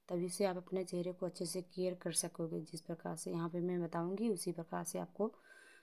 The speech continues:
सारा का सारा करना पड़ेगा, तभी आपकी स्किन अच्छे से ग्लो करेगी। तो फ्रेंड, फ्रेंड, इस फेस पैक को बनाने के लिए सबसे पहले यहाँ पे आपको बादाम लेना पड़ेगा। पता है, बादाम की तासीर गर्म होती है, तो इसीलिए इसे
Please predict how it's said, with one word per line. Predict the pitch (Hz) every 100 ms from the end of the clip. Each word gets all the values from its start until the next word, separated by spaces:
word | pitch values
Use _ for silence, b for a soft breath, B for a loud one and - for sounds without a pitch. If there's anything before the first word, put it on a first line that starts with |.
| B
सारा | - 175 170 180
का | 185
सारा | 180 175 180
करना | 170 165 165
पड़ेगा, | 190 196 220
तभी | 214 165 170
आपकी | 165 - 180
स्किन | - 175 185
अच्छे | 190 - 165
से | - 190
ग्लो | 180 175 170
करेगी। | 170 165 165 165 B B B B
तो | 175
फ्रेंड, | 180 196 -
फ्रेंड, | 196 214
इस | 233 185 -
फेस | 190 175
पैक | - 180
को | - 185
बनाने | 185 185 190
के | 185 190
लिए | 185
सबसे | 185 -
पहले | - 180 175
यहाँ | 165 165
पे | 175
आपको | 165 175
बादाम | 160 165 175 190
लेना | 202 202
पड़ेगा। | 208 202 214
पता | 214 - 190
है, | 202
बादाम | 180 175 175 170
की | 180
तासीर | 185 175 165 208 214
गर्म | 185 180 180
होती | 180 214
है, | 214
तो | -
इसीलिए | 214 175 180 190
इसे | 185 - 226